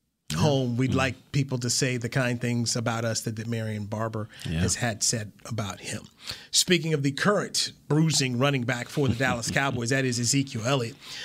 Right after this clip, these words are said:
Speaker 2: Um, now we know, okay, he wasn't a hundred percent last year. He was
Speaker 1: No.
Speaker 2: playing. He said he was fine. He lied to us.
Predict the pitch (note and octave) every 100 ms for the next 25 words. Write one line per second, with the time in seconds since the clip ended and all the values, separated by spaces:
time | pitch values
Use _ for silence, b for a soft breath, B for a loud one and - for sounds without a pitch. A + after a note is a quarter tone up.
0 | B A#2+ A#2+ A#2+ A#2+ C3 C#3 C#3 B2+ C#3
1 | D3+ D3 D#3+ F3+ D3+ C3+ A#2 A2 - B2
2 | B2+ A2 - A2 G2+ B2+ G2+ A2+ D3+ C#3+
3 | D3 D3+ C3+ - C#3+ C#3+ C3+ C3 C#3 C#3
4 | C3+ C3 B2 G2 - -